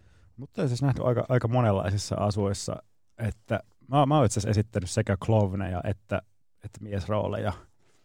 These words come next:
Ja klovneilla on tosi yksinkertainen asu. Semmonen, tyypillisesti kaikki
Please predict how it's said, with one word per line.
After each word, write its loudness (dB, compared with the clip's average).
Ja -20
klovneilla 6
on -4
tosi 0
yksinkertainen -6
asu. -6
Semmonen, -6
tyypillisesti 4
kaikki 2